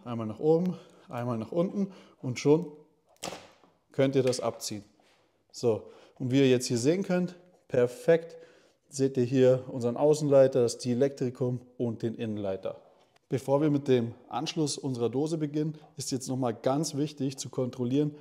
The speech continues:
dass der Außenleiter hier keinen Kontakt zur Seele, also zum Innenleiter hat. Das ist wirklich extrem wichtig, ansonsten haben wir hier einen Kurzschluss und ihr habt auf jeden Fall Übertragungsprobleme.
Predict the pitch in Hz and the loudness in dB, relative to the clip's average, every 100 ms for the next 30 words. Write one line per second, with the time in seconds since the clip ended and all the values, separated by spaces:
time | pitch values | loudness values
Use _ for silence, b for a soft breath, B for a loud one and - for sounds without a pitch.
0 | B 127 - - 139 156 147 143 143 127 | B -4 -2 0 0 0 -2 -2 -2 -2
1 | 131 127 - 139 147 143 123 131 131 - | -4 -6 -6 -4 -2 -4 -6 -6 -8 -6
2 | 120 110 127 120 110 107 113 - 123 127 | -6 0 0 2 0 -2 -6 -8 -6 -4
3 | 123 107 104 104 104 - B B B - | -2 -2 -2 -4 -6 -10 B B B -8
4 | 113 120 156 139 - 123 - 131 131 127 | -6 -2 -2 -2 -6 -8 -2 0 2 0
5 | 131 113 113 113 120 123 127 120 123 123 | -2 -6 -8 -6 -6 -4 -4 -2 -2 -2
6 | 113 - 127 170 160 - B B B 123 | -4 -8 -6 -4 -6 -8 B B B -6
7 | 117 127 117 - 123 123 120 107 113 110 | -6 -4 -6 -4 -4 -4 -4 -4 -2 -4
8 | 104 101 107 - - 101 101 98 98 | -2 -2 -4 -12 -14 -12 -8 -8 -8